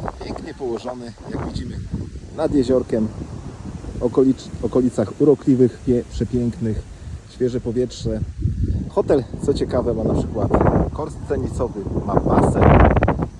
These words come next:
a cena po prostu zaskakuje, ponieważ, e, można tu się w dwuosobowym pokoju w lato przespać po prostu za trzysta złotych. <laughs> To jest bardzo ciekawe. Hotel Mazury,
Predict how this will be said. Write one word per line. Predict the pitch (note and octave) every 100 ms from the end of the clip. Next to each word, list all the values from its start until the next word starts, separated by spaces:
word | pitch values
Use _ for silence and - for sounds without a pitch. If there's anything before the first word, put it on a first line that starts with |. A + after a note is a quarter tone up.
| - F#2+ F#2+ F#2 - - - - -
a | A2+
cena | - D3+ C#3+ C3+
po | -
prostu | B2 A2 A2
zaskakuje, | A2+ - D3+ B3+ C3 G2
ponieważ, | G#2 G#2 G#2+ A2
e, | - - - G2 G2 G2 - - - -
można | A2 C3 C3
tu | B2+
się | B2
w | G2+
dwuosobowym | C3 A#2+ A#2 A#2+ A#2 G#2+ - -
pokoju | A#2 A#2 G#2 G#2+ C3 - - - -
w |
lato | G#2+ G2 - - - - -
przespać | - G#2 - A2+ A#2 - - - - -
po | -
prostu | - C#3+ -
za | D3+ C#3+
trzysta | - - -
złotych. | F#3 G#3+ - F2
<laughs> | - - A2 C#3 D#3 C3+ - - -
To | -
jest | -
bardzo | - -
ciekawe. | - - - - - - - -
Hotel | - - A2+
Mazury, | G2+ - - -